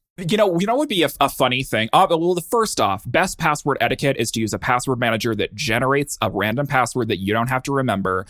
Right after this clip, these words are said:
and then you have a big, long phrase or password to log into the password manager. That's best practices. But if you aren't using a password manager, I think it would be super funny to have, like, every, like, for your Twitter password, it's MySpace one.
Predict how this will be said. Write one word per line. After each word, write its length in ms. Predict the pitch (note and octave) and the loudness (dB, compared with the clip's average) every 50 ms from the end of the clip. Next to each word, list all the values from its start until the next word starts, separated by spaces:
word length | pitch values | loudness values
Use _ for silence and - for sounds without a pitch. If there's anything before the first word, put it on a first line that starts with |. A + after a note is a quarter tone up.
| - - - - - | -14 -20 -16 -8 -6
and 120 | - A#2 | -4 -4
then 80 | A#2 A2 | -2 -2
you 60 | A2 | -2
have 220 | A2+ A#2 A2 G#2+ | -2 -2 0 0
a 80 | G#2+ G2 | -2 -2
big, 260 | F2 - B2+ C3+ C3+ | 0 0 0 0 0
long 640 | C3 A2+ A#2 A#2+ B2 B2 B2+ B2+ B2 B2 B2+ B2 | -2 0 2 2 4 4 4 4 2 2 0 -2
phrase 480 | A#2+ - - B2 A#2 A2+ A2 A2+ G#2+ - | -6 -4 -2 0 2 2 0 0 -2 -2
or 60 | G#2+ | -4
password 420 | G2+ - A2 G#2+ G#2 - A2 G#2 - | -2 0 0 0 0 -2 -4 -4 -2
to 80 | A2+ | -4
log 240 | G2 G2+ F#2+ F#2+ G2+ | -2 0 -2 -2 -2
into 120 | G2+ G2+ | -4 -6
the 80 | G2 G2+ | -6 -4
password 360 | G#2 G#2 G2 F2 - F#2 F#2+ | -2 -2 -4 -4 -4 -6 -6
manager. 360 | F#2+ F2 D2+ C#2+ - - D#2 D#2 C#3 | -6 -6 -6 -6 -8 -8 -8 -6 -2
That's 300 | C#3+ C#3 D3 - - - | 0 2 2 0 -2 -2
best 240 | - B2+ A#2 - | -2 -2 -2 -2
practices. 500 | - A2+ F2+ - - F#2 - - D#2 - | -4 -4 -4 -4 -8 -10 -6 -6 -6 -6
But 480 | - - B2+ C#3 - F#3 F#3+ D#3 B2+ - - - - - - - - - - | -8 -10 -6 2 4 4 4 4 2 0 -6 -20 -20 -20 -20 -20 -16 -6 -2
if 180 | - C#3+ C#3 - | 0 0 0 0
you 140 | C3+ C#3+ - | 0 2 2
aren't 180 | D#3+ E3 E3+ | 2 2 2
using 220 | D3+ C#3 B2+ C3+ B2+ | 2 0 0 -2 -2
a 20 | |
password 360 | A#2 C#3 C#3 B2+ - C3 A2+ | -2 0 0 0 0 0 0
manager, 300 | A2 G#2+ G#2 G2+ G#2+ G2 - | 0 0 0 0 -2 0 0
I 100 | G#2+ - | 0 -2
think 140 | - G3 G#3+ | 0 0 0
it 20 | |
would 100 | G3+ E3 | 0 -2
be 100 | - A#2 | -2 -4
super 340 | G#2 - - B2+ - D3 C3+ | -6 -4 -4 -4 -2 -4 -4
funny 320 | - - G#2+ G#2 A2 A#2 | 0 0 0 0 0 -2
to 100 | A2 C3 | -2 -2
have, 220 | A#2 A#2+ A2+ G#2+ F#2+ | -2 0 0 0 0
like, 220 | G#2+ F#2 F2 - _ - | 0 -2 -2 -4 _ -2
every, 640 | A#2+ B2 B2+ C3+ - - D#3+ D#3+ E3 D#3+ D#3+ E3 E3 E3 - - - - - - | 0 0 0 0 -2 -2 -2 0 0 0 -2 -2 -4 -6 -12 -20 -20 -20 -10 -4
like, 160 | - D3 C#3+ | -2 -2 -2
for 120 | - - D3 | 0 -2 -2
your 160 | C3+ A#2 A#2 | -2 -2 -2
Twitter 320 | - - - D3 D3+ E3 | -4 -2 -2 -2 -2 -2
password, 500 | D#3+ - E3 E3 D#3+ - - F3+ F3 E3+ - - | -2 -2 -4 -4 -4 -2 -2 -2 -2 -2 0 -2
it's 160 | A#2+ - - | -2 -2 -2
MySpace 600 | A#2 A2 A2 G#2+ G#2+ - - - - - - - | -2 0 0 0 0 0 -2 -2 -2 -2 -2 -4
one. 460 | G#2 G#2+ G#2 G2 F#2+ A2 B2 C3+ D#3+ | -4 -2 -2 -2 -2 -2 -4 -6 -8